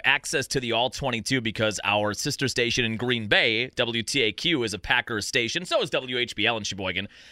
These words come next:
They have up in Green Bay, though, a local Packer reporter. We've talked about Mark Daniels. I'm gonna try to get him on the podcast at some point this year to help break things down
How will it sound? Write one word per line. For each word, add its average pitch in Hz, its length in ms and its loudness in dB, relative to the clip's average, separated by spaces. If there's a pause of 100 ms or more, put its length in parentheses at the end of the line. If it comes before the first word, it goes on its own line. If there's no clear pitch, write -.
(180)
They 196 220 2
have 160 260 4
up 143 160 2
in 135 120 6
Green 131 240 4
Bay, 120 160 4
though, 117 200 4
a 113 40 4
local 113 320 0
Packer 175 420 4
reporter. 151 320 6
We've 147 100 4
talked 139 280 2
about 131 140 4
Mark 120 200 2
Daniels. 127 280 2
I'm 214 100 2
gonna 330 100 0
try 226 220 2
to 170 60 0
get 156 120 2
him 151 100 2
on 135 120 4
the 107 80 -6
podcast 110 500 2
at 95 80 -10
some 123 220 -2
point 104 200 0
this 101 200 -4
year 98 160 2
to 98 80 -2
help 113 180 0
break 110 220 2
things 107 240 -4
down 113 320 0